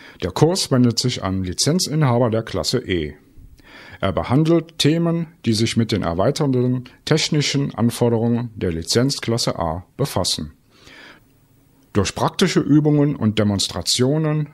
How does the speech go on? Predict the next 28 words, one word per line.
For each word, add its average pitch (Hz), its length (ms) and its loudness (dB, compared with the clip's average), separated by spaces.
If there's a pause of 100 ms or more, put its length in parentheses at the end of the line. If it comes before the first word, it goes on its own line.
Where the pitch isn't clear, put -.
(280)
wie 101 140 -4
zum 104 180 0
Beispiel 95 300 -2
ein 85 160 -4
Gerätesamstag 139 1040 0
und 104 180 -2
die 107 100 4
Teilnahme 110 560 0
am 85 120 -6
Field 131 380 2
Day 104 140 0
im 85 160 -4
Juni, 156 480 2 (480)
soll 180 220 2
die 180 160 0
Theorie 113 600 2 (200)
aufgelockert 80 640 -4
werden. 76 320 -4 (1080)
Der 92 80 0
Kurs 175 360 2
beginnt 123 400 2
am 95 140 -2
dreiundzwanzigsten 107 920 -2
März 110 460 -2
zweitausendsiebzehn 98 1200 -2
um 82 160 -6
zwanzig - 560 -4
Uhr. 78 240 -2